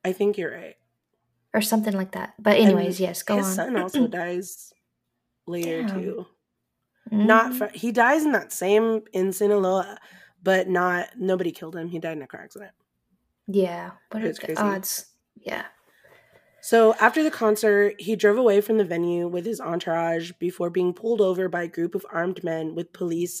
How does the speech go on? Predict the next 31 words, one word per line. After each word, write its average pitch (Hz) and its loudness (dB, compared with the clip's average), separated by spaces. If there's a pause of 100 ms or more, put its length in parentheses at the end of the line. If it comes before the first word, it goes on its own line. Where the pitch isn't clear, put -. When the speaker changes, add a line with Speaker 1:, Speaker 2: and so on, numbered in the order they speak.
(100)
Speaker 1:
identification. 175 -8 (640)
They 208 2
asked 175 -4
him 233 4
to 233 -10
get 170 -4
into 247 -2
their 294 -2
car 190 -2
so 180 -6
they 175 -4
could 190 -6
take 170 -6
him 180 -4
to 175 -8
see 180 -2
the 165 -4
comandante. 165 -10 (960)
And 190 4 (100)
Chalino 208 4
obliged, 180 0
and 170 -2
that 170 0
was 175 -4
the 170 -6
last 156 -4
time 170 -6
he 170 -6
was 160 -8
seen 160 -6
alive. 151 -12